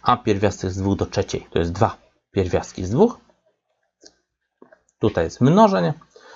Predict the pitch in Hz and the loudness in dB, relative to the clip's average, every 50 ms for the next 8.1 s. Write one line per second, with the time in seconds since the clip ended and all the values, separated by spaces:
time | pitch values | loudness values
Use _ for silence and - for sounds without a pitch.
0 | - - - 233 220 202 151 123 127 139 131 113 101 104 101 98 - - 95 87 | -12 -2 2 2 4 4 4 4 4 4 4 4 4 4 2 2 0 -2 -4 -4
1 | 87 - - _ - _ _ _ - - - - 190 - - 143 123 123 - - | -4 -12 -20 _ -20 _ _ _ -16 -6 0 0 0 2 4 2 2 2 0 -4
2 | 98 - - - _ _ _ - - 87 113 101 85 - - - - - - - | -4 -4 -6 -14 _ _ _ -2 0 2 2 2 0 -2 -6 -8 -10 -8 -8 -8
3 | - - _ - - - - - 95 98 104 107 113 - - - _ - 226 214 | -8 -12 _ -20 -20 -18 -14 -10 -8 -4 0 0 0 0 0 -6 _ -6 -6 0
4 | - 131 - 92 - - - - 101 107 113 113 110 104 98 - - - - - | 0 0 0 0 -4 -12 -4 -2 0 0 2 0 0 -2 -2 -6 -16 -18 -14 -10
5 | 113 107 - 220 233 202 165 - 139 110 101 101 90 78 - 101 104 147 160 190 | -8 -2 2 4 4 4 4 4 4 4 4 2 0 -2 -2 0 2 4 6 6
6 | 190 170 160 156 165 190 220 226 - _ _ _ - 123 156 156 160 165 151 127 | 6 4 4 2 2 0 -2 -4 -6 _ _ _ -2 0 2 2 4 4 2 2
7 | - 104 101 127 165 147 - 135 - - 127 117 101 90 85 82 - - 196 196 | 2 2 2 4 4 4 2 2 2 2 2 2 2 0 -2 -4 -6 -4 -6 -6
8 | - | -6